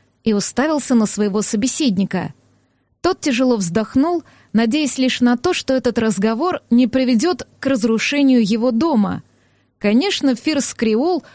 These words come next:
благоразумно удалил всех домочадцев и даже собак велел отвести на задний двор, зная, что вечером явится шерх. Если бы он мог, не стал бы ему ничего говорить. Но Фирс не мог.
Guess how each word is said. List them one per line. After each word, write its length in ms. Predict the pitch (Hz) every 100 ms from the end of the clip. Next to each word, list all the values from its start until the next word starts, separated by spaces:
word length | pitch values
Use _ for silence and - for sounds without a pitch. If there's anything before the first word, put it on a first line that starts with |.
| - -
благоразумно 760 | 233 247 240 240 254 320 285 -
удалил 480 | 233 285 320 320
всех 240 | 196 220 180
домочадцев 680 | 214 226 214 349 - 247 226
и 60 |
даже 280 | 220 254 262
собак 500 | - 269 254 349 -
велел 260 | 220 214 208
отвести 460 | 214 214 - 247
на 100 | 233
задний 320 | 214 233 226
двор, 380 | 254 262 349 226 - - -
зная, 320 | 175 202 233
что 240 | 214 - 202
вечером 560 | 185 311 - 349 294 -
явится 540 | 269 220 214 214 -
шерх. 480 | 262 - 294 208 - _ _ _ _ _ -
Если 460 | 180 339 - 269
бы 120 | 220
он 140 | 226 220
мог, 340 | 247 339 - _ _ _ _
не 180 | 214 247
стал 300 | - 339 359
бы 140 | 269
ему 160 | 262 247
ничего 420 | 233 - 220 240
говорить. 640 | 240 240 254 277 240 - - _ _ _ _
Но 220 | - 220 208
Фирс 500 | - 285 262 - - _
не 180 | 247 262
мог. 460 | 262 294 208 -